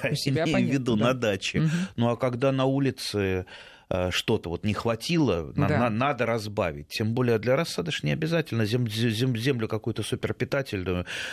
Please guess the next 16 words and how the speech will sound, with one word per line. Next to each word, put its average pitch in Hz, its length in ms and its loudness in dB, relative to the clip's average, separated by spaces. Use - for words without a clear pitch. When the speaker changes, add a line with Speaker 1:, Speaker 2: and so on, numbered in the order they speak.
Speaker 2:
А, 95 720 2
суперпитательная, 143 1000 -2
это 120 280 2
она 127 180 0
как - 180 -2
раз-то 127 300 -2
может, 120 320 0
м, 117 420 0
не, 120 160 4
нам 120 360 0
не 117 120 4
очень 127 160 0
хорошую 127 360 0
службу, 90 560 0
э, 98 240 2
сос-, 107 160 -4